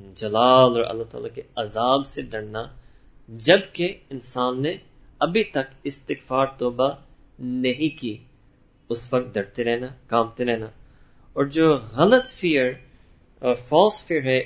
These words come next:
اس کو مایوسی کہتے ہیں، کہ مایوس ہو جانا کہ بس جی اب میں کچھ نہیں ہوں، میرا کچھ نہیں بن سکتا، کہو اب فائدہ نہیں ہے کیا عمل کرنے کا، دوبارہ توبہ کرنے کا فائدہ نہیں، پہلے بھی توبہ کیا پھر بھی نہیں چھوڑا۔ یہ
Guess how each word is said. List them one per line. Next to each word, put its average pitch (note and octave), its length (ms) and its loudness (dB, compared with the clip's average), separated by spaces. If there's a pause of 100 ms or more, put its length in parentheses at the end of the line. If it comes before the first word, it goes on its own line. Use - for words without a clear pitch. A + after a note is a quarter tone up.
اس - 160 -10
کو D#3+ 160 -4
مایوسی A#2+ 540 -6
کہتے - 320 -20
ہیں، - 120 -20 (960)
کہ - 120 -12
مایوس A#2+ 580 0
ہو A#2+ 60 -4
جانا G#2 400 -8 (580)
کہ A2+ 60 -20
بس A#2 380 -6
جی A2+ 100 -4
اب A2 60 -4
میں G#2 260 -16
کچھ - 260 -12
نہیں A2 200 -6
ہوں، A2+ 280 -8
میرا G#2+ 220 -12 (120)
کچھ A#2 220 -18
نہیں A2 100 -12
بن G#2+ 180 -14
سکتا، G#2+ 640 -6 (480)
کہو C3+ 180 -12
اب - 120 -6 (180)
فائدہ B2+ 320 -4
نہیں C3+ 300 -4
ہے C3 60 -4
کیا B2+ 280 -6
عمل A#2+ 220 -8 (100)
کرنے A#2+ 240 -8
کا، A#2 340 0 (420)
دوبارہ B2 320 0 (100)
توبہ C3 240 -2
کرنے B2+ 300 -8
کا B2 140 -10
فائدہ B2+ 400 -4
نہیں، C3 280 -2 (140)
پہلے C3 240 2
بھی C3+ 140 -2
توبہ C3 340 0
کیا C3 400 0
پھر B2+ 300 0
بھی D3+ 140 4
نہیں C#3+ 160 2
چھوڑا۔ C3+ 480 6 (380)
یہ C#3+ 180 0